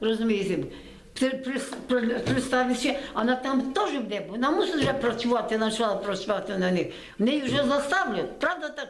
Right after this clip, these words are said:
чи ні? В неї вже заставлять москалів. Якраз круг гоняться, так, в бараки. І ми сходимося так, во. Вони звідти,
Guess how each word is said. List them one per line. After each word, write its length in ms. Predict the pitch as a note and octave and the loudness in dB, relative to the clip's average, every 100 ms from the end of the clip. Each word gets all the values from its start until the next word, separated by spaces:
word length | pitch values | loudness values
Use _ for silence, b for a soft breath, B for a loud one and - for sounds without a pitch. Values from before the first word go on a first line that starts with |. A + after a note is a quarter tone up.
| - | -4
чи 60 | |
ні? 180 | A3 A3 | 0 2
В 20 | |
неї 180 | C4 C#4+ | 4 2
вже 160 | A#3 A#3+ | 2 0
заставлять 500 | A3+ A3+ G3+ E3 D#3+ | 0 0 -2 -2 0
москалів. 460 | D#3 - D#3+ C3+ - B B B B B B B B | -2 -2 -6 -6 -10 B B B B B B B B
Якраз 500 | A3+ A#3 D4+ F#4 - - | -2 0 -2 -2 -6 -8
круг 480 | D4+ A#4 B4+ - - - | 2 4 4 0 -8 -6
гоняться, 680 | F3+ C#4 F4+ B3 F#3+ - F#3+ | 0 2 2 0 -4 -6 -4
так, 200 | F#3+ D#4 | -2 0
в 80 | G#3+ | 2
бараки. 520 | A3+ D4+ B3 - C#3 - B B B B | 2 2 0 -2 -8 -12 B B B B
І 140 | D#4+ | 2
ми 80 | G#4+ | 2
сходимося 680 | A4 - G#4 - F4+ E4 D4+ | 0 2 2 4 2 2 2
так, 200 | E4+ C4 | 2 2
во. 340 | C4+ - - B B B - | 2 0 -6 B B B 0
Вони 240 | A#3+ E4 | 4 4
звідти, 340 | E4+ G#4 G#4 | 4 2 2